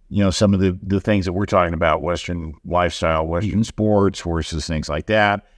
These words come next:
Speaker 1: Obviously, there's a lot of crossover between our industries and the agriculture industry. In agriculture, they're doing things like fighting for water rights and, um, having those kinds of issues. Just the sheer fact that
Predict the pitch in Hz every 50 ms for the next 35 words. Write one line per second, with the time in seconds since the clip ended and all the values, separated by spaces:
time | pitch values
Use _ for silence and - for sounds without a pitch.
0 | _ - - 87 92 87 92 92 85 - - 95 92 87 90 87 78 95 92 92
1 | 85 87 87 - 107 95 95 - - 98 90 85 92 87 85 90 82 - 95 90
2 | 90 87 87 90 90 90 - _ _ _ - - 92 95 95 87 82 - 98 104
3 | 101 92 92 - - - 98 95 92 92 82 87 90 90 87 87 87 90 101 104
4 | 98 95 87 101 95 90 - - 85 85 90 90 92 85 - - 95 95 92 -
5 | - - _ _ _ - 92 98 95 95 87 98 92 - 104 98 92 - 101 90
6 | 95 95 82 101 98 92 82 - 92 90 80 90 87 80 - - 92 92 90 92
7 | 92 - 101 98 98 95 95 95 87 85 85 82 80 76 80 - - - - -
8 | - - 92 90 87 85 82 80 80 - - _ _ _ _ _ _ _ - -
9 | 95 95 92 92 90 92 - - 95 104 98 98 98 92 92 95 98 92 - -
10 | 98 90 82 82 80 80 90 85 - - 87 78 - - 101 101 - - - 73
11 | - - - 104 92 87 - - 95 92 90 87 - - 98 87